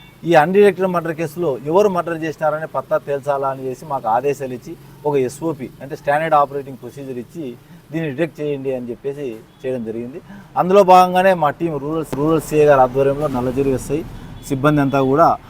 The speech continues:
రెండు వేల ఇరవై మూడులో నమోదైన అనుమానాస్పద మృతి, మృతి కేసులో వాళ్ళంతా కూడా దర్యాప్తు చేస్తుండగా వాళ్ళకు ఒక సమాచారం వస్తుంది. కా-, ఏమనంటే అదే గ్రామాన్ని, అల్లుగుండు గ్రామానికి చెందిన దాదాపీరు, మరి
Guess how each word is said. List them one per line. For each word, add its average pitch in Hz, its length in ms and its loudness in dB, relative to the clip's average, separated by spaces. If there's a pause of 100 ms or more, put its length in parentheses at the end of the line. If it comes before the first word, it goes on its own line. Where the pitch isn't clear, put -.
(160)
రెండు 156 160 4
వేల 175 140 8
ఇరవై 165 240 6
మూడులో 156 520 2
నమోదైన 131 400 -2
అనుమానాస్పద 131 580 0
మృతి, 113 480 -10
మృతి 123 180 -8
కేసులో 131 500 -2 (520)
వాళ్ళంతా 131 340 4
కూడా 147 120 2
దర్యాప్తు 123 420 -2
చేస్తుండగా 127 440 -4
వాళ్ళకు 139 300 4
ఒక 120 60 -4
సమాచారం 135 500 2
వస్తుంది. 113 400 -8 (360)
కా-, 143 220 10
ఏమనంటే 151 520 2 (100)
అదే 196 180 8
గ్రామాన్ని, 175 500 8
అల్లుగుండు 185 400 6
గ్రామానికి 170 440 6
చెందిన 156 180 0
దాదాపీరు, 135 580 4 (380)
మరి 165 260 8